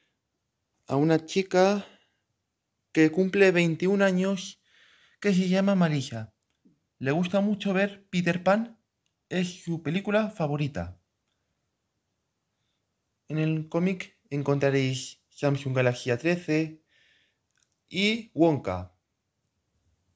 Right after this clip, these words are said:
Wonka, que es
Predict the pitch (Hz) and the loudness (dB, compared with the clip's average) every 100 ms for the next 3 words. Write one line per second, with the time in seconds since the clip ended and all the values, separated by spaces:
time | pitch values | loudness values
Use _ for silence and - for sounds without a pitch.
0 | _ _ _ _ _ _ _ _ _ _ | _ _ _ _ _ _ _ _ _ _
1 | _ _ _ _ _ _ _ _ _ _ | _ _ _ _ _ _ _ _ _ _
2 | _ _ _ _ _ _ _ - _ 131 | _ _ _ _ _ _ _ -20 _ 2
3 | 165 190 196 180 202 - | 4 4 4 4 2 -2